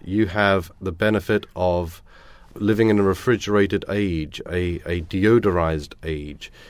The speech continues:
You have the benefit of electricity. So even when you go on the field to reenact at Gettysburg,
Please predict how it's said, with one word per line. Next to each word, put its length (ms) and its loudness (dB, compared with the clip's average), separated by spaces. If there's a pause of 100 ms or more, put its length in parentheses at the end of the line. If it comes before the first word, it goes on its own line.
(140)
You 100 -2
have 180 2
the 80 0
benefit 580 -2
of 440 -2 (760)
electricity. 720 0 (380)
So 240 2
even 320 6
when 160 8
you 80 2
go 200 10
on 140 8
the 80 4
field 540 4
to 100 -6
reenact 540 4
at 80 -12
Gettysburg, 640 -4